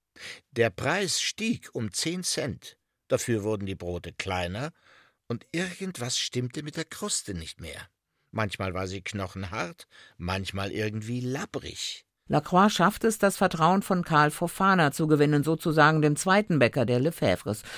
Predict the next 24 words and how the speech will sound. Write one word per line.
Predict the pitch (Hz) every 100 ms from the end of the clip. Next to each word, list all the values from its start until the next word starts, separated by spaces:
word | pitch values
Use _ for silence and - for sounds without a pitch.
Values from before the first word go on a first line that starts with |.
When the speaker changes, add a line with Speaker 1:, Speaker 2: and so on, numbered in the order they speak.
| - -
Speaker 2:
Und | 151
er | 151
bestätigt, | 180 - 160 214 277 254 -
was | 147 -
Yvonne | 156 143 151 185 180
über | 143 139
die | 139
Qualität | 147 147 143 139 147 143 147
der | 143
Baguettes | 139 131 95 - -
gesagt | 156 147 156 -
hat | 160 -
und | - 180 247 - - - -
dass | 175 -
sich | 160 -
nicht | 165 165 -
nur | 175
die | 160 - 185 113 95
stark | - - 95 92 -
verändert | 131 - 107 101 -
hat | 104 -
in | 110
letzter | 110 - - -
Zeit. | - -